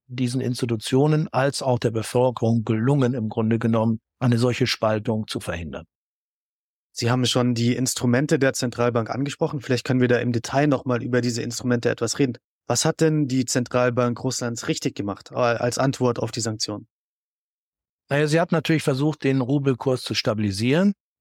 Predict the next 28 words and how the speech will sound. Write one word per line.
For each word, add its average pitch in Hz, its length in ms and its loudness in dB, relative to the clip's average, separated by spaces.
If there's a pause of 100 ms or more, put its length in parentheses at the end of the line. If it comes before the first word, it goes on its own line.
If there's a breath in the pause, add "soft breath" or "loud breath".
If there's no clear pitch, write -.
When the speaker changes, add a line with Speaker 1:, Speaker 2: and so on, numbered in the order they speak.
(300)
Speaker 1:
Das - 180 -2
kann 143 140 0
man 127 160 2
tun, 131 180 0
indem 117 260 0
man 107 140 -2
Zinsen 117 360 -6
erhöht. 135 380 0 (640)
Ähm, 131 420 0
man 131 280 0
hat 135 160 0
natürlich 143 460 0
auch 131 200 2
gesehen, 127 500 2
dass 135 220 0
man 127 200 2
mit 123 180 0
den, 113 340 -2
äh, 110 180 -6
Devisenüberschüssen, 139 1080 0 (160)
die 123 80 2
man 123 160 2
ja 117 120 2
erzielt 139 440 0
hat, 139 180 0
dadurch, 127 400 0
dass, - 500 -2
äh, 120 280 -2